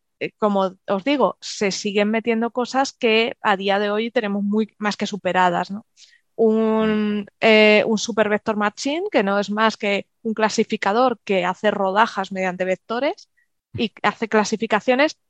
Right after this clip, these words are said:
eso entra dentro del concepto de inteligencia artificial, ¿no? Dentro del concepto de machine learning. Entonces, este paper no está hablando de inteligencia artificial, por mucho que la ponga por ahí,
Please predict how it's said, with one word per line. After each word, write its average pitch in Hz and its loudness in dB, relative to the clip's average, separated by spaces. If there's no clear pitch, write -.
eso 277 4
entra 254 4
dentro 202 0
del 208 2
concepto 208 0
de 196 6
inteligencia 190 -2
artificial, 175 0
¿no? 202 -6
Dentro 208 4
del 233 4
concepto 220 0
de 254 2
machine 220 2
learning. 214 2
Entonces, 220 -4
este 320 4
paper 339 4
no 208 2
está 302 2
hablando 262 2
de 190 0
inteligencia 202 2
artificial, 202 -2
por 190 -4
mucho 208 -4
que 196 -4
la 185 4
ponga 208 0
por 196 0
ahí, 190 0